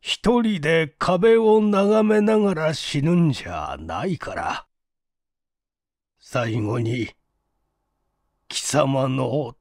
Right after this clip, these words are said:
手の温かみを、体に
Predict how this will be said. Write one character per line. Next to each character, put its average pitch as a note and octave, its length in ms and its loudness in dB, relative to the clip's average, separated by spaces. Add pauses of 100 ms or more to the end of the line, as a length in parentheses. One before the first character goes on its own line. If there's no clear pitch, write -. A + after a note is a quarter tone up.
(120)
手 D#3 180 2
の C3+ 480 0
温 C#3+ 480 0
か C#3 160 -2
み D3 220 -2
を、 C#3 340 -4 (1400)
体 A2 560 -4
に A2+ 320 -6